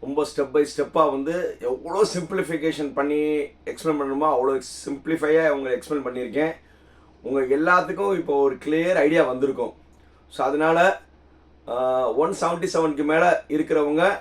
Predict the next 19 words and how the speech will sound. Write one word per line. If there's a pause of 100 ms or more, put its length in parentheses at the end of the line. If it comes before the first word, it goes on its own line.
(260)
உங்களுக்கு (800)
ஃபஸ்ட்டு (1080)
இனிஷியல்
வேக்கன்சி
பொசிஷன் (140)
பார்த்துக்கோங்க. (540)
அப்புறம்
வந்து
ஒன்
செவன்ட்டி
செவனுக்கு
கீழே
இருக்கிறவங்க
கொஞ்சம்
கூலா
இருங்க,
ரொம்ப
பதட்டப்பட
வேணாம்.